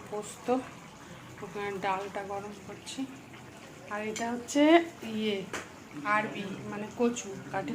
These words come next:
কচু, সেটাকে সিদ্ধ করে এর মধ্যে নুন, হলুদ, লঙ্কা গুঁড়ো আর আজওয়াইন হাতে ঘষে এই এবারটাকে চ্যাপটা চ্যাপটা করবো, করে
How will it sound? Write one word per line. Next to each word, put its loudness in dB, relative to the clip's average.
কচু, -6
সেটাকে -4
সিদ্ধ -2
করে 4
এর 4
মধ্যে 0
নুন, 6
হলুদ, 2
লঙ্কা -2
গুঁড়ো 4
আর 10
আজওয়াইন 2
হাতে 0
ঘষে -4
এই 4
এবারটাকে 2
চ্যাপটা 8
চ্যাপটা 0
করবো, -2
করে 0